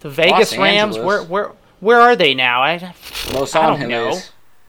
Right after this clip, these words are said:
Speaker 1: know. Okay. Oh, okay, okay. <laughs> What, what, what are you doing with your stock in the Rams, man?
Speaker 2: Uh,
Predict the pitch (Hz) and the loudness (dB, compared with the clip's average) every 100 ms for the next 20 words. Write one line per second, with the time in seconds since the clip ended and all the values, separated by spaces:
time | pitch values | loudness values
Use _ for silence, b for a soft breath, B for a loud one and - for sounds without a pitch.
0 | _ _ 185 190 233 214 180 247 277 240 | _ _ 0 2 2 2 4 4 4 2
1 | 240 156 139 185 - 143 - 196 - 254 | 2 -2 -4 -4 -8 -18 -6 -4 -2 0
2 | 233 240 226 202 269 294 277 277 262 233 | 2 4 2 2 2 0 2 0 2 0
3 | 233 247 226 202 185 180 170 139 - 135 | 2 4 4 4 2 2 0 -2 -8 -6
4 | 147 175 _ _ _ _ _ _ _ _ | -6 -8 _ _ _ _ _ _ _ _
5 | - 143 147 147 147 147 143 143 143 | -4 0 2 2 2 2 2 2 0